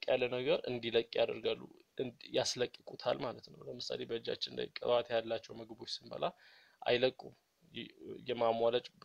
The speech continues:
ብቃት አለው። ነገር ግን ይሄ ሰርፋክታንት ሲሆን ያን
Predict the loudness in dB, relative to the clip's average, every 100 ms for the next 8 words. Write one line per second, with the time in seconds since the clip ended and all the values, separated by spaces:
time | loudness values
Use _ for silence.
0 | -2 -2 -2 -4 -4 0 -2 -2 _ _
1 | -20 _ -4 2 2 0 -4 -2 -2 -4
2 | -10 -2 -2 2 -2 0 -6 -2 0 0
3 | 0 2